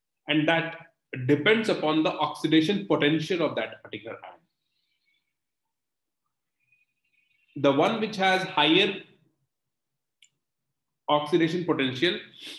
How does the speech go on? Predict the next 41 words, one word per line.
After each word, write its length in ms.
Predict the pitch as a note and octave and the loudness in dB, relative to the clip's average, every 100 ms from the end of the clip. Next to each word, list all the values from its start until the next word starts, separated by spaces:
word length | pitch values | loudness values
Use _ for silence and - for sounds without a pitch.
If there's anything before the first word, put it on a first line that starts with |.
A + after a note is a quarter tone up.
| - - | -16 -2
has 140 | D#3 | -2
high 260 | D#3 E3 G#3 | 0 0 0
tendency 460 | G3+ F#3 F3 E3+ E3+ | 0 2 2 2 0
to 80 | |
get 200 | D#3 C3+ - | 0 -2 -4
oxidized, 640 | B2 - G#2 F#2+ - - _ _ | -10 -10 -12 -12 -18 -20 _ _
okay? 320 | A#2 D#3+ - - _ _ _ _ _ | -6 -6 -6 -12 _ _ _ _ _
These 320 | B2 F#3+ G#3 - | -2 0 0 -2
things 240 | G#3+ G#3 | -4 -4
in 240 | F3+ E3+ D3 | 0 2 4
detail 300 | D3 E3+ G3+ | 2 2 2
you 160 | F3+ | 2
will 140 | F3 D#3 | 2 0
study 320 | - C#3+ E3 | -2 0 0
in 220 | E3 C3+ | -2 -4
electrochemistry 640 | C3+ - E3+ D#3 C3+ - | -4 -4 -2 -2 -4 -6
in 180 | C3 B2 | -8 -8
class 340 | A#2+ G#2+ A2 - | -10 -10 -14 -14
twelve, 220 | G2 - _ B2+ | -14 -14 _ -10
right? 260 | C3 A#2+ - _ _ _ _ - | -10 -10 -20 _ _ _ _ -4
What 160 | C#3+ | 0
I'm 180 | G#3 G3+ | 0 0
telling 240 | G3+ F#3+ G3+ | -4 -4 -2
you 120 | F#3+ | -2
here, 400 | C3+ C3 D#3 - - | 0 0 -2 -6 -18
both 360 | A#2+ C#3+ F#3+ F#3 | 0 2 2 2
will 140 | G3+ | 0
compete 520 | F#3 E3 D#3 F#3+ G3 | 2 0 0 -2 -2
with 100 | F#3 | -4
each 200 | F3+ F#3 | -4 -4
other, 260 | F#3 F3+ G#3 - _ _ _ _ - | -4 -4 -6 -12 _ _ _ _ -2
but 160 | E3 F3+ | 0 4
only 320 | E3+ F#3+ A3 | 4 6 4
one 280 | D3 E3 F3 | 4 2 6
will 140 | D#3+ | 6
get 200 | C#3 C3 - | 6 0 -4
oxidized. 600 | A2+ - G#2+ G2+ - - _ _ _ _ _ - | -10 -8 -10 -10 -14 -20 _ _ _ _ _ -2
N 160 | C#3 E3+ | 0 2
A 120 | F#3+ | 0
plus 240 | G3+ G3+ | 0 0
and 140 | G#3 | -2